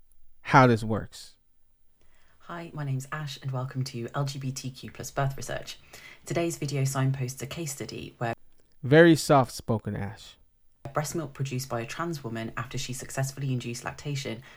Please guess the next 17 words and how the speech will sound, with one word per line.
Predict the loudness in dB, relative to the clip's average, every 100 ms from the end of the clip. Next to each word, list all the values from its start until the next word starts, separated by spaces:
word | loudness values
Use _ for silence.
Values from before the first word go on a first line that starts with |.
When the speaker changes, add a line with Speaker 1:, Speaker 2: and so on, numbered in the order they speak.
| -4
Speaker 2:
was | -2
analysed | -2 -2 -4 -4 -6
for | -6
its | -4
nutritional | -6 -6 -6 -6
qualities. | -4 -6 -8 -12 -14 -16 -20 -20 _ _ _ _ -20 _ _ _ -20 -20 _ -20 _ -14
This | -12
study | -8 -8 -6
centres | -4 -4 -4
a | -6
trans | -6 -8 -8
woman | -8 -8 -8
who | -6
successfully | -6 -6 -6 -6 -6 -8
breastfed | -6 -6 -6 -8
her | -4
baby. | -2 -2 -2 -6 -10